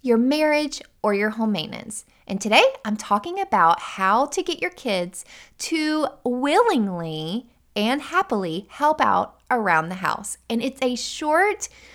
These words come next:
no fluff, kind of like a no-brainer tip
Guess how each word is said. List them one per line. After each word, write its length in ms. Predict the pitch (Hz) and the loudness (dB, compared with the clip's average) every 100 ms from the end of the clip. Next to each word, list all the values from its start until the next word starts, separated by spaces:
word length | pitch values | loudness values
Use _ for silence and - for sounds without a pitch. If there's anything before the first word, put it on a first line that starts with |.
| - _ | -20 _
no 400 | 190 185 180 233 | -2 0 2 0
fluff, 460 | - 311 277 277 - _ 208 - | 0 2 4 4 0 _ -16 -12
kind 240 | - 370 | -4 0
of 100 | 605 | 0
like 140 | 392 | 2
a 80 | 269 | 4
no-brainer 920 | 220 190 185 214 196 196 208 226 226 | 4 4 2 2 2 0 2 0 0
tip 480 | 226 - 180 240 302 | -4 -2 2 2 0